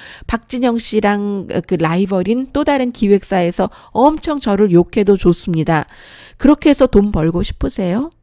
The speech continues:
너무한 것 아니에요? 어떻게 물건, 사-, 사람을 물건, 상품 팔듯이 그렇게 팔아서 가장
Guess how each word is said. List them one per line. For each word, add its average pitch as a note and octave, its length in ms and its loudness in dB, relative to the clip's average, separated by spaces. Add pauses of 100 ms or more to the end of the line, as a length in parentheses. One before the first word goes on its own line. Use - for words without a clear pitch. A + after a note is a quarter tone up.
(160)
너무한 F#3+ 480 4
것 G#3 160 -6
아니에요? F3 600 -4 (420)
어떻게 B3 560 0 (300)
물건, B3 360 -2 (160)
사-, - 160 -10 (100)
사람을 C#4 580 -2 (260)
물건, B3 480 4
상품 C#4+ 400 -10
팔듯이 A3+ 600 -6 (380)
그렇게 D#4+ 420 0
팔아서 A#3+ 640 -6 (100)
가장 E4 920 -8